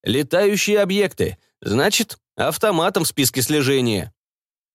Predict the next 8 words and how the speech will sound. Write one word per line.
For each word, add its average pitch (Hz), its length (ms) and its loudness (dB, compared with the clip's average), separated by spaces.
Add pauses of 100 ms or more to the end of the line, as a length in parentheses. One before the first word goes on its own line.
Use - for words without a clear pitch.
(720)
«Слышь, - 640 0 (120)
капитан», 107 600 -2 (480)
сказал 104 540 0
вдруг 101 280 -2
Заварзин 101 600 0
чуть 120 260 -2
изменившимся 117 680 0
тоном, 104 500 -2